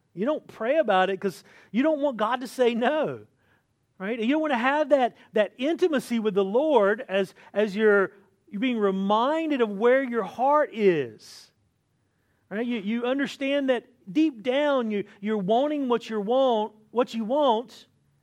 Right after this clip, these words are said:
and you're trying to obtain it in your own efforts. And instead of wrestling with God with those desires, you wrestle with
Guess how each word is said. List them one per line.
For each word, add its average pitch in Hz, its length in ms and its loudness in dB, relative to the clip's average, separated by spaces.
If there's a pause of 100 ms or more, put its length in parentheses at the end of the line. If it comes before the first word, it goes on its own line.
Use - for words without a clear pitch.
(600)
and 220 100 -4
you're 226 80 -2
trying 226 240 -2
to 220 60 0
obtain 262 600 -4
it - 360 -6 (520)
in 165 120 -10
your 175 140 -4
own 180 120 -4
efforts. - 600 -14 (960)
And 208 140 -2
instead 262 320 2
of 240 160 0 (160)
wrestling 233 720 -2
with 170 280 -2
God 269 480 2
with 185 160 -8
those 175 260 -2
desires, 135 840 -6 (1040)
you 151 160 -12
wrestle 147 320 -6
with 135 340 -10